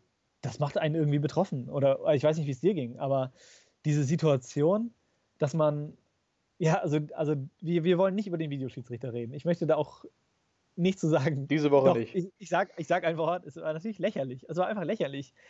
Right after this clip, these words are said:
Speaker 1: Es, es war eine erbärmliche Vorstellung, das war jetzt das zweite Wort. Ähm,
Speaker 2: <laughs>
Speaker 1: aber man muss natürlich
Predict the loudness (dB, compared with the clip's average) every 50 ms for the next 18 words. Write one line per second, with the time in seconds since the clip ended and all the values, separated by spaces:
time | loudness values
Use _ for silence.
0 | -16 _ -4 -4 -4 -4 -6 -2 2 2 2 2 2 2 2 2 2 2 2 2
1 | 2 2 0 -2 -2 0 0 0 0 -2 -6 -6 -6 -4 -4 -4 -4 -4 -4 -4
2 | -6 -4 2 2 2 2 2 0 -2 -2 -2 -4 _ -16 -20 -20 -20 _ -6 0
3 | 2 2 2 2 2 -2 -6 -8 -10 _ -12 -12 -12 -10 -8 -8 -8 -8 -10 _
4 | _ _ _ _ _ 2 2 4 4 4 2 2 0 -2 -2 -2 -2 -4 -6 -4
5 | -4 -6 -6 -6 -10